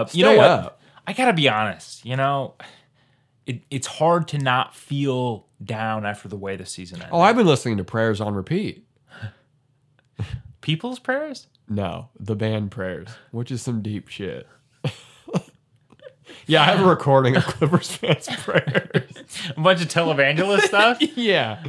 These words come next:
Speaker 1: My man's getting into some weird
Speaker 2: Yeah.
Speaker 1: things. He's
Speaker 2: Wake
Speaker 1: going through a
Speaker 2: up,
Speaker 1: real cri-
Speaker 2: wake up, wake up.
Speaker 1: He's going through a real crisis during these times.
Speaker 2: Yeah.
Speaker 1: But I, I just wanna say, like, obviously it's disappointing the way things ended.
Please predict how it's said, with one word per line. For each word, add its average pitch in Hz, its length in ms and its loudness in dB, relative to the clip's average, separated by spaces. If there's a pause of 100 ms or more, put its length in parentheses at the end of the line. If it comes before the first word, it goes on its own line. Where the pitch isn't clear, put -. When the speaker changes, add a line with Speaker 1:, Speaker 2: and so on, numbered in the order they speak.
(100)
Speaker 1:
My 202 100 0
man's 180 260 2
getting 143 180 0
into 131 200 2
some 120 240 -4
weird 156 400 4
Speaker 2:
Yeah. 123 40 -6 (140)
Speaker 1:
things. 127 280 4
He's 202 100 6
Speaker 2:
Wake 233 140 8
Speaker 1:
going 196 160 6
through 180 180 6
a 208 220 8
Speaker 2:
up, 156 40 4
Speaker 1:
real 196 340 8
cri- 190 80 8 (120)
Speaker 2:
wake - 380 0
up, 208 480 2
wake 208 480 0 (160)
up. 226 400 0
Speaker 1:
He's 180 120 4
going 185 220 6
through 180 140 4
a 147 80 6
real 135 260 4
crisis 123 560 0
during 117 220 -4
these 113 120 -6
times. 120 160 2
Speaker 2:
Yeah. 120 60 2
Speaker 1:
But - 240 2 (540)
I, 196 160 -2 (100)
I 220 60 2
just 247 200 -2
wanna 226 140 -2
say, 107 240 0
like, 95 300 -6 (1300)
obviously 135 440 2
it's 110 120 -10
disappointing 110 460 -8
the 98 80 -10
way 95 100 -12
things 101 260 -14
ended. 92 320 -14